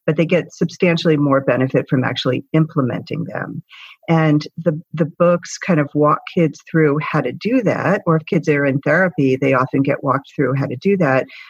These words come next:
But ultimately, they need someone like a parent who's there in the moment, reminding them, "Okay, this is a time to use a strategy. This is a time to talk back against your worry. You don't need to let your worry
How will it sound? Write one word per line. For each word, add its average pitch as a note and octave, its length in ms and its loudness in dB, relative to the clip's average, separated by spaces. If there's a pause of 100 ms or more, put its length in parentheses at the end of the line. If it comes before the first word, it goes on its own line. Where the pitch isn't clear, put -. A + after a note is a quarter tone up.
(120)
But F3 160 0
ultimately, G3 520 0
they D3 200 2
need D3 540 2
someone C#3+ 320 2
like C3+ 160 0
a - 80 -4 (100)
parent G3 420 2
who's D#3 220 0
there D3+ 320 2
in D#3+ 220 2
the D3 100 0
moment, C#3 640 2 (100)
reminding C#3 720 2
them, A#2+ 380 -2 (300)
"Okay, D#3 220 2
this C#3+ 200 -6
is D3+ 120 -10
a D#3 60 -2
time C3+ 300 0
to C#3 100 -4
use C3+ 200 0
a C3+ 60 -4
strategy. E3+ 800 2
This B2+ 200 -10
is C3+ 140 -6
a C#3 40 -8
time B2+ 260 -2
to C#3 100 -2
talk C#3 260 -4
back C3 220 -2
against C3 360 -4
your B2 200 -6
worry. E3 720 4 (280)
You C#3 80 0
don't B2+ 180 0
need C3 120 -2
to C#3 80 -4
let B2+ 180 -2
your C3+ 140 -2
worry B2+ 200 0